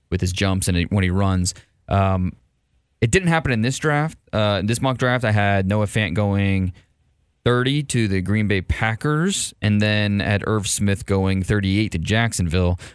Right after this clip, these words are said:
But I think there's a very good chance Irv Smith goes in the top thirty-two. Um, just depends on,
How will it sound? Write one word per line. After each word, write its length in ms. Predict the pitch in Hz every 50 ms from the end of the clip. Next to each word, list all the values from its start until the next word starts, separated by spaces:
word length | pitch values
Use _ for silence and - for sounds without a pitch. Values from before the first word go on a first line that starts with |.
| _ _ _
But 240 | - 160 127 - - - _ _ _ _
I 40 | 117
think 80 | 117 117
there's 140 | 110 98 98
a 40 | 92
very 360 | 87 87 98 110 110 104 98
good 120 | 92 95 -
chance 300 | - 104 98 90 - 90
Irv 160 | 98 92 90
Smith 360 | - - 95 92 90 90 - - - - 98 92
goes 280 | 95 113 110 107 104 98
in 60 | 95
the 60 | 90
top 260 | - 107 98 - -
thirty-two. 560 | - 87 85 82 87 - - 92 87 87 82 - - - - _ _ _
Um, 460 | - 90 90 87 85 82 82 82 69 82
just 160 | - 160 -
depends 320 | 151 - 160 156 151 131
on, 500 | 143 135 131 127 123 120 117 113 107 -